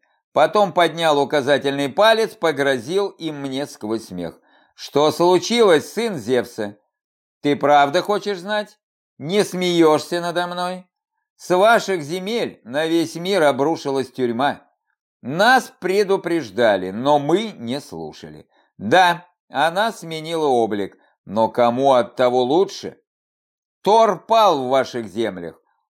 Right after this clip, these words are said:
Один отчаянно сопротивлялся. Все отчаянно сопротивлялись. Титаны никого не пощадили из тех,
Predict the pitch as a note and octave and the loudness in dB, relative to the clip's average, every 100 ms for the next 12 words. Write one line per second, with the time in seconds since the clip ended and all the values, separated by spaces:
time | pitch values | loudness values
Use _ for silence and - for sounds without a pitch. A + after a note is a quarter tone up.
0 | - E3+ G3 G#3+ F#3+ G3+ F3+ F3 - E3 | 0 4 6 4 2 -2 -4 -6 -4 0
1 | E3 F3 F3 D3+ D#3 D3 C3 C3 G#2 F2 | 2 0 -4 -10 -10 -10 -8 -6 -4 -6
2 | - E2 - _ _ - - G#3+ G#3+ A#2+ | -10 -20 -20 _ _ -18 -4 0 2 2
3 | - G2+ G2+ - A2+ G2+ G2 G2+ - G#2+ | -2 -6 -6 -6 -2 -2 -2 -6 -10 -8
4 | G2+ G2+ G2 G2 F#2 F2+ - _ _ _ | -8 -6 -4 -2 -2 -6 -12 _ _ _
5 | - C#3+ C3 C#3 C#3 D3 D#3 D#3 C3 C3+ | -2 0 2 4 4 4 0 -6 -8 -8
6 | F3 D3+ - D3+ C#3+ F3 C3+ A#2+ A#2+ A#2 | -8 -6 2 2 4 0 0 -4 -4 -6
7 | B2+ A#2+ C#3+ B2+ A#2 G#2+ - D3+ F#3+ G#3 | -6 -4 -2 0 -2 -4 -4 0 0 0